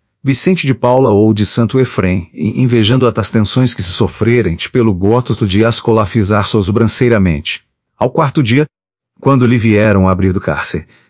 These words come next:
estava magro e pálido, denunciando no olhar febril e na agitação do pulso a exaltação que o possuía.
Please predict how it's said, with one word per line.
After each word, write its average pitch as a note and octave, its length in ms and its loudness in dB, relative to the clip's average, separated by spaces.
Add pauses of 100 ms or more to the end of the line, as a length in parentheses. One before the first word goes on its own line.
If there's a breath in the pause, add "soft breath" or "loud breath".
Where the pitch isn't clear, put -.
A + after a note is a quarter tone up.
(200 soft breath)
estava C3 320 2
magro G2 300 2
e - 20 2
pálido, G2+ 560 -2 (260)
denunciando D3 500 2
no A#2+ 80 4
olhar A2+ 280 2
febril A2 540 0 (260 soft breath)
e B2+ 80 2
na D#3 120 2
agitação D3+ 520 0
do A2+ 100 0
pulso B2+ 460 0
a A2 40 2
exaltação A#2+ 600 0
que - 80 -4
o G#2+ 60 -2
possuía. E2+ 600 0